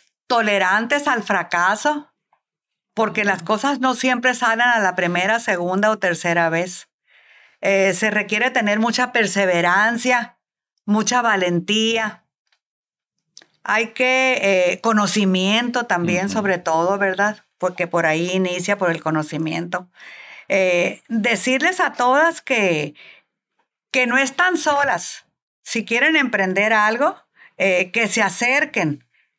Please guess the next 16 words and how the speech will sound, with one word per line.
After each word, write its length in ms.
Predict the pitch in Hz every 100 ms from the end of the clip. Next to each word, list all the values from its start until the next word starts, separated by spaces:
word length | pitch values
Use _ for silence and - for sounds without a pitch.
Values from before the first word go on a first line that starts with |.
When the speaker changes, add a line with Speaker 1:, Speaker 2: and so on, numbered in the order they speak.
| _ _
Speaker 1:
a, 720 | 190 180 175 165 151 151 151 156 180
a 120 | 180
personas 840 | 190 175 214 220 247 294 311 -
que, 600 | _ 196 170 151 139 135 _ _ _ _ _ _ -
que 120 | 208
las 200 | 190 175
pueden 340 | - 220 254
apoyar, 720 | 254 240 170 165 190 302 440 - _ _ _ _ _
eh, 560 | - 170 160 165 180 190
personas 600 | - 208 180 226 233 269 262
que, 560 | 247 190 165 151 147 - -
que 140 | 185
tienen 600 | 180 208 220 254 262 247 _
todas 320 | 226 240 262
las 220 | 254 202
competencias 1160 | - 196 185 180 170 - 185 214 233 277 269 -